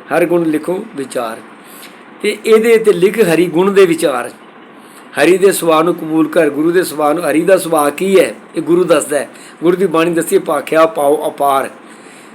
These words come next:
ਇਹ ਪਿਆਰ ਵਾਲੀ ਬੋਲੀ ਪ੍ਰਮਾਤਮਾ ਸਮਝਦਾ ਹੈ। ਬਾਕੀ ਲੈਣ ਦੇਣ ਦਾਨ ਪੁੰਨ ਨਹੀਂ ਸਮਝਦਾ ਉਹ, ਕਿਉਂਕਿ ਉਹਦੇ ਕੋਲ ਹੀ ਸਾਰਾ ਕੁਝ ਹੈ। ਤੋ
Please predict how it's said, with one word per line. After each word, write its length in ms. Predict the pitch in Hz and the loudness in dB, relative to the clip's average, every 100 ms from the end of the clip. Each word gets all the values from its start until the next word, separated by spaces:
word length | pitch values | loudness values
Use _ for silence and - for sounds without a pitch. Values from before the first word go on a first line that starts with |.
| - - | -14 -2
ਇਹ 100 | 175 | -2
ਪਿਆਰ 320 | 170 170 185 | 2 4 6
ਵਾਲੀ 200 | 202 185 | 4 2
ਬੋਲੀ 420 | 156 160 160 175 | 0 0 0 -2
ਪ੍ਰਮਾਤਮਾ 520 | 175 - 151 147 147 151 | -4 -4 -2 -2 -2 -6
ਸਮਝਦਾ 420 | - 165 151 120 | -4 -2 -2 -4
ਹੈ। 80 | 104 - - - - - - | -10 -20 -20 -20 -20 -16 -2
ਬਾਕੀ 280 | 165 165 190 | 0 0 0
ਲੈਣ 340 | 165 165 180 | 4 4 4
ਦੇਣ 280 | 175 180 175 | 0 -2 0
ਦਾਨ 220 | 165 170 | 0 0
ਪੁੰਨ 180 | 170 165 | -2 -4
ਨਹੀਂ 100 | 202 | -2
ਸਮਝਦਾ 320 | 165 165 156 | -4 -2 -2
ਉਹ, 220 | 139 113 107 - - - - | -2 -4 -10 -20 -20 -20 -10
ਕਿਉਂਕਿ 180 | 175 175 | -4 -2
ਉਹਦੇ 200 | 180 190 | 2 0
ਕੋਲ 180 | 185 175 | 2 -2
ਹੀ 60 | |
ਸਾਰਾ 260 | 151 151 147 | 0 0 0
ਕੁਝ 200 | 143 131 | -2 -6
ਹੈ। 140 | 110 - - - - - - - - - | -8 -12 -20 -20 -20 -20 -20 -20 -20 0
ਤੋ 380 | 202 214 220 | 4 6 4